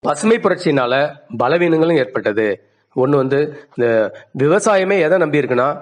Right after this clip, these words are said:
மழையை நம்பிதான் இருக்குது. அப்ப பருவமழை பொய்த்து விட்டால் என்னாகும்? எல்லா விவசாயங்களும்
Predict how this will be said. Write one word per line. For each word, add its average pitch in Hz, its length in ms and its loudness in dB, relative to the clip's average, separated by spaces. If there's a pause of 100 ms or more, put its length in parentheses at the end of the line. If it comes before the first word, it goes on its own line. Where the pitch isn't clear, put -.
(200)
மழையை 143 420 0
நம்பிதான் 120 340 0
இருக்குது. 98 340 -2
அப்ப 170 340 -4
பருவமழை 175 520 0
பொய்த்து 135 340 -2
விட்டால் 120 480 -2 (480)
என்னாகும்? 139 560 -2 (340)
எல்லா 131 300 0
விவசாயங்களும் 131 640 0